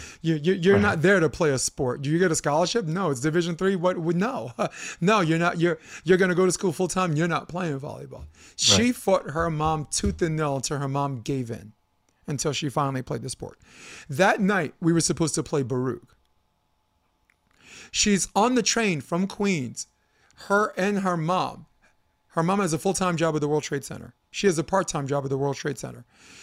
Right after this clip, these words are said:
Speaker 1: Somewhere on thirty, be-,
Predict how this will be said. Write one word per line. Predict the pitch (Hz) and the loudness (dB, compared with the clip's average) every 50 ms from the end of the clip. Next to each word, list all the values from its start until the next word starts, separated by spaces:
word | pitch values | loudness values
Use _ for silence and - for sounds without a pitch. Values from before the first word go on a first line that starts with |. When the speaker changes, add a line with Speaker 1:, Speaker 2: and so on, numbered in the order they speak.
| - - - - - _ _ _ _ _ _ - | -20 -20 -20 -20 -20 _ _ _ _ _ _ -2
Speaker 1:
Somewhere | - - - - - 214 220 233 233 233 240 233 226 220 214 214 214 208 208 202 202 196 - _ _ _ | 0 2 2 4 4 4 4 4 2 4 6 6 6 6 6 6 6 4 4 4 2 -2 -4 _ _ _
on | 180 170 165 160 | 0 0 0 0
thirty, | - - 208 202 202 202 - | 0 0 2 2 2 2 0
be-, | 165 175 175 | -4 -4 -4